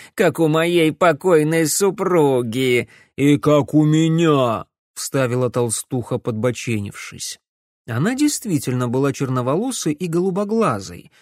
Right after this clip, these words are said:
но вот насчет ее симпатичности можно было бы поспорить. «Поэтому всех служанок я набираю по этому принципу», —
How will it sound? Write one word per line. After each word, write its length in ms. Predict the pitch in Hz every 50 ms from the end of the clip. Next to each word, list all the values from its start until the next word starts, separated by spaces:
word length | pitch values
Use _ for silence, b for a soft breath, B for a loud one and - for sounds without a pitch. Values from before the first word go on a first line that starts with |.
| b b b
но 140 | 117 131 120
вот 200 | 117 123 117 -
насчет 420 | 123 127 123 - - 151 147 123
ее 180 | 131 127 131 127
симпатичности 1400 | - - 123 113 110 - 107 110 - - - 127 180 220 - - 277 269 226 - - - - 127 113 98 - B B B B
можно 580 | 135 139 139 135 135 147 147 180 214 247 262
было 300 | 220 190 156 135 131 139
бы 140 | 135 151 160
поспорить. 960 | - - 185 175 - - - - - 107 95 95 - 50 - - - - - _ _ _ _ _ _ _ _ _ _ _ _ _ _ _ _ _ _ _ _ _ _ _ _ -
«Поэтому 640 | - 175 208 226 226 226 220 220 220 226 220 208
всех 340 | 165 - - 220 226 202 151
служанок 840 | - - 202 208 208 185 202 262 277 269 226 180 151 135 127 117 175
я 200 | 220 240 233 226
набираю 640 | 220 220 208 208 214 220 226 240 233 233 226 220
по 120 | - -
этому 560 | 220 220 220 220 220 220 - 214 214 220 226 208
принципу», — 1040 | 208 185 185 170 160 151 143 135 - - 143 143 120 - 139 131 127 127 120 -